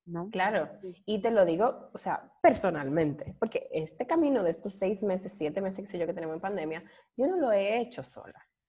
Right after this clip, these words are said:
Speaker 1: Totalmente.
Speaker 2: O sea, yo llevo, digamos que mis cuatro años de maternidad han sido transformadores cada uno, pero este año en específico para mí covid fue la bendición más grande que me pudiera ocurrir en la vida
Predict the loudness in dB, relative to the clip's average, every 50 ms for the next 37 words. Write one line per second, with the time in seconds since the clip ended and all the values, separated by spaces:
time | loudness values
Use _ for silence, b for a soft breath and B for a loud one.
0 | _ _ _ -8 -8 -6 -6 -8 -10 -10 -10 -12 -16 -18 _ _ _ -14 -12 -6
1 | -2 -2 -2 -2 -2 -4 -4 -2 -2 4 4 6 6 6 6 6 4 2 0 -6
2 | -14 -20 _ _ -2 0 2 4 4 4 2 0 -4 -6 -8 -6 -6 -6 -8 -2
3 | 0 2 2 2 0 0 -2 -2 0 0 -2 -4 -4 -4 -6 -6 -4 -4 -4 -4
4 | -4 -4 -4 -2 -2 0 2 2 2 0 -2 -6 -14 -20 _ _ _ -4 -2 -2
5 | -2 -4 -4 -2 0 2 4 2 2 2 0 -2 -2 -2 -2 -4 -4 -2 -2 0
6 | 2 4 6 6 6 6 4 0 -4 -6 -6 -2 0 0 0 2 2 0 0 0
7 | 2 2 2 2 4 4 4 4 4 2 -4 -12 -4 _ 4 4 4 4 4 2
8 | 4 4 4 2 2 2 0 0 -4 -4 -4 -4 -4 -4 -6 -6 -8 -6 -4 -4
9 | -4 -4 -2 -4 -4 -2 -2 -2 -2 0 0 0 0 0 2 2 2 2 2 0
10 | -2 0 0 0 0 0 -2 0 0 -2 -2 -2 -2 -2 -2 0 0 -2 -2 0
11 | 0 0 -2 -2 -4 -8 -8 -6 -6 -6 -6 -6 -8 -8 -10 -10 -10 -10 -12 -10
12 | -12 -10 -6 -4 -2 -2 -2 -4 -6 -10